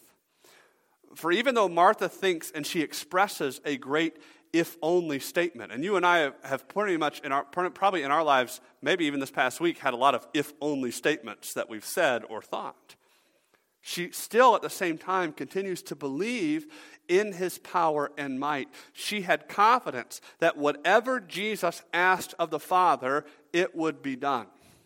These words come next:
Now, why is that? Because Jesus and the Father are one, as Jesus has made very clear. Now, I don't agree with some of the commentators who believe that here's Martha trying to twist Jesus' arm into doing something. I believe, again, this is just an expression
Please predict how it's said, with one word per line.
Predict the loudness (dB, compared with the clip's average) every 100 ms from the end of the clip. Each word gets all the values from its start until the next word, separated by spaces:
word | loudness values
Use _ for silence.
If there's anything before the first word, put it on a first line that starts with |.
| _ _ _ _ _ _ _ _
Now, | -4
why | 4 6 4
is | 2
that? | 0 0 -4
Because | -8 -8
Jesus | -6 -4 -4 -4 -6 -8
and | -12 -12
the |
Father | -4 -2 -2 -4 -12 -12
are | -12
one, | -6 -4 -6 -10 _
as | -20
Jesus | -16 -16 -16 -16
has | -18
made | -16 -16
very | -16 -18
clear. | -18 -20 -20 _ _ _ _ _ _ _ _ _ _ _ _ _
Now, | 8
I | 8
don't | 8 4
agree | 2 4 4 4 0 -2
with | -4
some | -2 -2
of | -2
the |
commentators | 0 -2 0 -2 -2
who | -4
believe | -2 -2 0
that | -2
here's | -2 -2 -2
Martha | 0 2 2 -2
trying | -2 -2
to |
twist | -4 -4 -4 -4
Jesus' | -4 -4 -6
arm | -6 -2 0 -2 -8
into | -12
doing | -8 -4 -4
something. | -6 -8 -2
I | -2
believe, | -2 0 2 0
again, | 0 0 0
this | -2 -8
is | -8
just | -10 -8
an | -12
expression | -12 -4 0 0 -2 -8